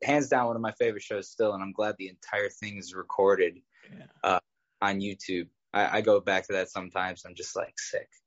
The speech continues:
Speaker 1: That was a good time." For Ohio, you know?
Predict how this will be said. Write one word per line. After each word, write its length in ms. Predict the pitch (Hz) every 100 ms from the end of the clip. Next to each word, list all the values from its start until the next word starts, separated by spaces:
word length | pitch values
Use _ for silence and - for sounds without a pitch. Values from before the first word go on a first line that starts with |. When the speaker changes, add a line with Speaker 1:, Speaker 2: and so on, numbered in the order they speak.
| _ _ _ -
Speaker 1:
That 100 | 95
was 100 | 90
a 60 |
good 160 | 92 90
time." 360 | 90 90 87 - _ - _ _ _ _ _ _ - _ _ -
For 160 | 131
Ohio, 460 | 120 113 104 98 92
you 120 | 95
know? 220 | 98 98